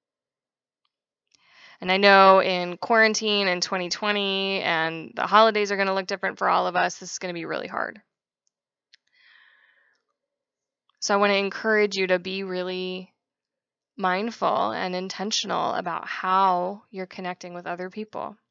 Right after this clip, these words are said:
Schedule the Zoom call. Make the phone call. Get on FaceTime.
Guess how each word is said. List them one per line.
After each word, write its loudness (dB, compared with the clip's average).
Schedule -4
the -2
Zoom -4
call. -6
Make -10
the -14
phone -4
call. -6
Get -8
on -4
FaceTime. -10